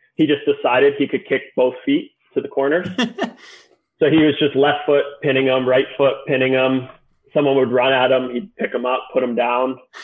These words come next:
Speaker 1: He's, he's the most calm, cool, and collected. I, I think you guys have made note of that before. He's, he's a,
Speaker 2: Mm-hmm.
Speaker 1: he's just a calm operator, and, uh, yeah, if he, if he had wanted to, he, he could have made a crazy career out of, uh, fifteens.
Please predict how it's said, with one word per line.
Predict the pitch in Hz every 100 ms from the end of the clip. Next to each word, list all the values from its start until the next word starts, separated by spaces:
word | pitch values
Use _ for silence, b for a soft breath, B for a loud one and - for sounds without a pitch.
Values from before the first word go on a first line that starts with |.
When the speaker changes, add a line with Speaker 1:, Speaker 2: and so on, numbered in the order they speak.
| B _ b b _
Speaker 1:
He's, | 127 127 - -
he's | 143
the | 127
most | 143 143 - -
calm, | 143 139 139 131 120 -
cool, | - 139 127
and | 120
collected. | - 120 - 135
I, | 127 123
I | 113 113
think | 127 113
you |
guys | 123 120 -
have | 120 - _
made | - 127 120
note | 117 120
of |
that | 123 117
before. | 107 - 123 113
He's, | 113 107 120
he's | 120 120
a, |
Speaker 2:
Mm-hmm. | 123 123
Speaker 1:
he's | 110 117
just | - 113 _ _ _ -
a | 123 -
calm | 127 123 120 110 _ _ _ _
operator, | 123 117 135 120 117 117 - -
and, | 120 117 117
uh, | 117 110 110 - _ _ _ _ _ _ _ _ _
yeah, | 185 135
if | -
he, | 156
if | 139 -
he |
had | 160 120
wanted | 127 117 -
to, | 123
he, | 120 -
he | - 120
could | 117
have | 113
made | 110
a | 107 - _ -
crazy | 143 120 117
career | - 123 117 120 123 -
out | 117 113
of, | 110 113
uh, | 110 117
fifteens. | - - 123 123 127